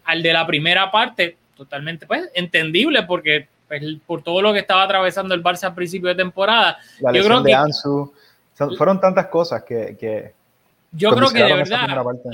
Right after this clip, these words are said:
Speaker 1: y to-, y todas las lesiones de, de, en la defensa que hubo, que obviamente, pues, ahí luego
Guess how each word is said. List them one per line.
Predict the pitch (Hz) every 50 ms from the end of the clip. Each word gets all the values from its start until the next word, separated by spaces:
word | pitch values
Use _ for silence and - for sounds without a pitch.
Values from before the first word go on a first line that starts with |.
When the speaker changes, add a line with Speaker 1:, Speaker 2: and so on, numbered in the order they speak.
| 113
Speaker 1:
y | 196 180
to-, | 147 190 196 180
y | 175 165 151 156
todas | - 170 202 247 277
las | 269 240 220
lesiones | 208 185 160 151 170 175 196 240 240 214
de, | 202 208 190 185 185 175 160 160
de, | - 175
en | 175 175
la | 175 165
defensa | 160 147 - 156 160 208 214 - 233 214
que | 180 165 151
hubo, | 139 151 196 262 269 254 247 240 233 240 - _ _ _ _
que | 165
obviamente, | 170 180 180 185 196 196 190 - 196
pues, | - 175 165 165
ahí | 160 156 160 165 175
luego | 175 180 180 185 180 180 175 175 170 160 -